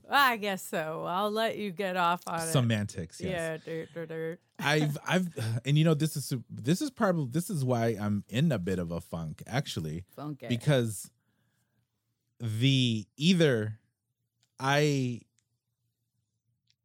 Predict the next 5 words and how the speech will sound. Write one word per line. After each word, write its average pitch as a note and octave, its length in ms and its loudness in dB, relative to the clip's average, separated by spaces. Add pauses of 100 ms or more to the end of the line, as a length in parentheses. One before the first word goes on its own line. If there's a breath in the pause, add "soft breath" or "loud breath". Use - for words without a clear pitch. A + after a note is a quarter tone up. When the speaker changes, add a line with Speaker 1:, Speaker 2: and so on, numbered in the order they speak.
(380)
Speaker 2:
am A#2 260 2
completely C3+ 960 0
unable A2 540 0
to G2+ 160 -8
communicate. A2 760 -2